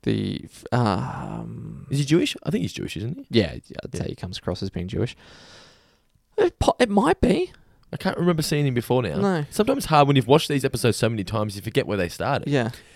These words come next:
Speaker 2: Anyway, so he's obviously not Bart's grandpa, and he gets taken away.
Speaker 1: I just love that he's lonely, wants the attention.
Speaker 2: You love that, do you?
Speaker 1: Yeah. "Can your grandpa do this?"
Speaker 2: <laughs> Trying to, like, out-
Speaker 1: "Hey,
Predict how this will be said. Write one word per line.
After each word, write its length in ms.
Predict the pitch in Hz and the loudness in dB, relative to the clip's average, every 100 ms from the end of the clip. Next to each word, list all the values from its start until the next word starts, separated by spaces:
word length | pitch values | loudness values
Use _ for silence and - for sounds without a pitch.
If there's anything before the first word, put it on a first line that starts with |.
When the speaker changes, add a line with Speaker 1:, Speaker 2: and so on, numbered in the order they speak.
| _ _ 135 | _ _ -2
Speaker 2:
Anyway, 180 | 123 | 0
so 160 | 95 104 | 2 2
he's 300 | 101 131 123 | 4 6 6
obviously 280 | 92 101 98 | 4 2 2
not 220 | 101 - | 0 0
Bart's 220 | 78 78 | -2 -2
grandpa, 340 | - 60 69 135 - - | -4 -6 -4 -4 -6 -10
and 120 | 87 | -6
he 60 | 85 | -4
gets 140 | 90 - | -4 -2
taken 260 | 92 85 82 | -2 0 4
away. 140 | 113 | 6
Speaker 1:
I 40 | |
just 120 | 147 143 | 6 4
love 140 | 110 | 4
that 100 | 110 | 2
he's 140 | 95 | -2
lonely, 400 | 92 92 95 92 - _ _ | -4 -4 -4 -6 -10 _ _
wants 280 | 139 123 98 | -6 -2 -2
the 100 | 95 | -2
attention. 400 | - 80 92 - - _ | -4 -6 -8 -12 -16 _
Speaker 2:
You 100 | - | 0
love 220 | 104 101 85 | 4 4 4
that, 160 | 76 | -2
do 80 | 87 | -2
you? 80 | 80 | -2
Speaker 1:
Yeah. 100 | 101 - _ - | -2 -6 _ -6
"Can 160 | - | -2
your 220 | 107 107 104 | 0 0 0
grandpa 480 | 110 107 123 117 | 0 0 0 0
do 180 | 113 120 | 2 4
this?" 640 | 131 185 - - - - - | 8 8 8 -2 -6 -8 -10
Speaker 2:
<laughs> 40 | - | 2
Trying 200 | 147 117 | 6 6
to, 120 | 95 101 | 6 2
like, 100 | - - | -2 0
out- 240 | 107 90 | 0 2
Speaker 1:
"Hey, 220 | 160 165 | 6 6